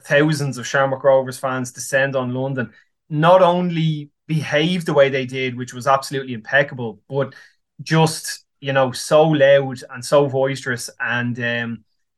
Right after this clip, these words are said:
I mean, when that goal went in, I was actually sitting beside,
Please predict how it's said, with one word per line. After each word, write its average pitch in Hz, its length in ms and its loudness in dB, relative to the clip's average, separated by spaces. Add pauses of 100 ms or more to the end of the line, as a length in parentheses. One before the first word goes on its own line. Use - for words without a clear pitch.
I 127 60 -4
mean, 143 160 0
when 139 100 0
that 165 220 4
goal 160 240 4
went 139 240 -2
in, 131 160 -6
I 151 80 4
was 156 100 0
actually 156 260 0
sitting 143 300 -8
beside, 127 540 0